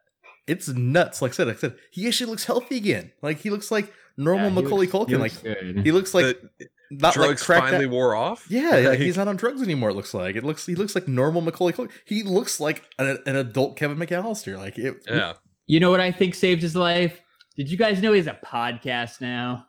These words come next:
Speaker 1: What?
Speaker 3: Does he? Th-, I, I think that came out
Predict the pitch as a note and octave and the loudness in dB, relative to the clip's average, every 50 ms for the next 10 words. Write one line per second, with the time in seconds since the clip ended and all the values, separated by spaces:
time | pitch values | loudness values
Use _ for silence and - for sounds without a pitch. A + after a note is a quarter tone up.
0 | _ - C3 C3+ C#3 C#3 C#3 C#3 C#3 C#3 B2+ A#2 A2+ A#2 A2+ A#2+ C3 B2+ C3 C3+ | _ -12 -10 -8 -4 0 2 4 4 4 2 2 0 -2 -2 -4 -4 -4 -6 -6
1 | - _ _ _ _ _ _ - C#3+ D#3+ D#3+ - - - - C#3 D#3 D#3+ - E3 | -10 _ _ _ _ _ _ -6 -6 -6 -6 -8 -12 -8 -6 -6 -4 -2 -2 -2
2 | E3 D#3+ G3 G#3 F3+ - F3+ D3 - - F3 D#3 D3+ D3 C3+ C3+ B2 - | -2 -2 -4 -6 -4 -6 -6 -6 -6 -6 -4 -4 -2 -2 -2 -2 -2 -4